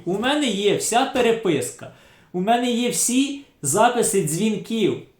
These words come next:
але в мене немає документів, розумієте? Скільки мені пересадили волосся і скільки я за це заплатив.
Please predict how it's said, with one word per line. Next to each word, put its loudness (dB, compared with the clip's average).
але 2
в 0
мене 0
немає 0
документів, 0
розумієте? -4
Скільки -2
мені -2
пересадили 0
волосся -2
і -4
скільки -4
я 4
за -2
це -2
заплатив. -4